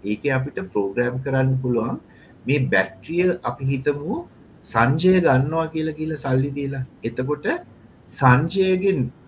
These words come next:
ටින්, දැන් ඔයගලන්ට ටින් නම්බර් එකක් තියෙනවනේ නේද? උදාහරණයක් විදිහට මං කියන්නේ. ඇමරිකාවේ නම් එස් එස් එන් එක තියෙනවා. ඔයගලන්ට ටින් නම්බර් එකක් තියෙනවා. ඒ ටින් නම්බර් එකට ප්‍රෝග්‍රෑම් කරනවා.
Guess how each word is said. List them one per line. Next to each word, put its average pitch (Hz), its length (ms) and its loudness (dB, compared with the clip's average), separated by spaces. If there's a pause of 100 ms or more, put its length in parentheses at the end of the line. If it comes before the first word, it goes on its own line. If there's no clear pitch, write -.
(280)
ටින්, 202 200 2 (120)
දැන් 110 260 4
ඔයගලන්ට 113 400 2
ටින් 165 340 -2
නම්බර් 208 300 0
එකක් 208 260 -2
තියෙනවනේ 170 400 -2
නේද? 170 280 -2 (220)
උදාහරණයක් 117 540 -2
විදිහට 131 260 -4
මං 135 220 -2
කියන්නේ. 117 320 -4 (360)
ඇමරිකාවේ 90 600 -4
නම් 85 160 -10
එස් - 180 -10
එස් - 180 -6
එන් 90 180 -4
එක 85 140 -8
තියෙනවා. 78 400 -8 (400)
ඔයගලන්ට 117 360 0
ටින් 127 320 2
නම්බර් 110 320 0
එකක් 92 260 -6
තියෙනවා. 127 380 -6
ඒ 175 160 4
ටින් 165 320 -6
නම්බර් 175 300 0
එකට 208 200 -2
ප්‍රෝග්‍රෑම් 123 460 2
කරනවා. - 400 -20